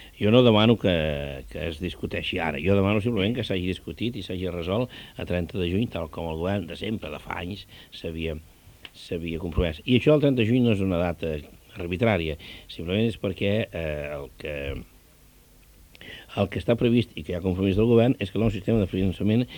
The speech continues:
s'apliqui ja al pressupost del noranta-dos. I, bé, mm, encara que agafant-ho molt pels cabells podríem acabar de discutir finals d'agost o primers de setembre,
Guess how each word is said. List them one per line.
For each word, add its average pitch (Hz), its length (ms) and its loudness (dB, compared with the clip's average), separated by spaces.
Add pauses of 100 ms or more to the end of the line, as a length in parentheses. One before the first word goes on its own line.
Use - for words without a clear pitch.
(120)
s'apliqui 107 420 0
ja 101 80 2
al 95 60 0
pressupost 87 440 -2
del 85 100 0
noranta-dos. 82 640 2 (580)
I, 85 840 -6 (400)
bé, 92 160 -10 (400)
mm, 85 1200 -18
encara 104 340 -6
que 101 140 -10 (140)
agafant-ho 98 460 -6
molt 98 180 -6
pels 95 200 -10
cabells 117 420 -8
podríem 92 320 -12
acabar 87 240 -8
de 90 60 -8
discutir 90 340 -14
finals 90 340 -14
d'agost 92 380 -6
o 90 60 -10
primers 85 260 -12
de 87 100 -12
setembre, 98 460 -6